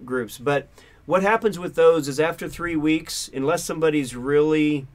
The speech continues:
already in this movement and understands, uh, some of the, uh, intricate parts of it, we are building a foundation the first three weeks. And so usually after the third week, um, we, we close it down in terms of letting new people in, because if the new people jump in at that point,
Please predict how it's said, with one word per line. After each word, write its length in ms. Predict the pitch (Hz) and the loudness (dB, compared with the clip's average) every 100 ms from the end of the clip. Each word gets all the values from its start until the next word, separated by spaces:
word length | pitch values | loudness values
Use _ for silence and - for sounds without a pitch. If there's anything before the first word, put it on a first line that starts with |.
| - - 143 | -20 -8 0
already 340 | 143 147 143 | 2 4 2
in 100 | 143 | -2
this 160 | 143 135 | -2 -4
movement 380 | 139 135 147 123 | -4 -2 -4 -4
and 80 | 131 | -6
understands, 840 | 135 131 - 135 135 139 135 - - - - - | -6 -6 -4 -4 -2 -2 -4 -10 -16 -20 -20 -10
uh, 480 | 127 127 123 123 123 | -2 0 2 2 0
some 260 | - 143 139 | -4 -4 -4
of 120 | 123 | -4
the, 340 | 131 123 120 | -4 -2 -2
uh, 140 | 120 120 | -2 -2
intricate 520 | 135 131 135 131 - | -6 -6 -6 -6 -8
parts 340 | - 139 135 | -6 -6 -4
of 120 | 143 131 | -4 -4
it, 160 | 135 - - - - - - | -8 -12 -20 -20 -20 -20 -18
we 260 | 120 135 165 | -6 -2 0
are 80 | 170 | 0
building 380 | 160 170 156 143 | 2 2 2 -2
a 60 | |
foundation 640 | 131 147 135 135 147 - 127 | -2 -2 0 0 0 -2 -6
the 60 | |
first 280 | 120 139 131 | -4 -6 -6
three 200 | 139 135 | -6 -6
weeks. 420 | 120 127 110 101 | -4 -4 -4 -8
And 100 | 120 | -12
so 400 | 113 131 127 67 - | -4 -2 -2 -6 -8
usually 380 | 135 156 160 151 | -4 -4 0 0
after 200 | 139 147 | 0 -4
the 140 | 127 | -8
third 280 | 123 143 131 | -2 -2 -2
week, 400 | 127 139 135 - | -4 -4 -6 -8
um, 440 | 131 123 120 117 110 | -4 -2 -2 -6 -10
we, 200 | - 131 123 | -8 -8 -6
we 120 | 123 | -8
close 320 | - 139 127 | -2 0 0
it 120 | 117 | -4
down 460 | 127 131 131 135 131 - - | -2 -2 -2 -6 -10 -18 -14
in 120 | 120 | -10
terms 280 | 117 139 123 | -2 -2 -2
of 100 | 123 | -2
letting 260 | 127 123 123 | -2 -2 -4
new 100 | 123 | -6
people 360 | 127 113 113 | -8 -6 -4
in, 160 | 117 113 | -2 -4
because 260 | 104 123 113 | -6 -8 -8
if 100 | 104 | -6
the 80 | 127 | -2
new 120 | 147 | -2
people 260 | 156 151 | -2 -4
jump 260 | 127 143 139 | -4 -4 -2
in 100 | 131 | -4
at 100 | 120 | -2
that 200 | 131 139 | -4 -2
point, 320 | 156 160 165 | -2 -2 -4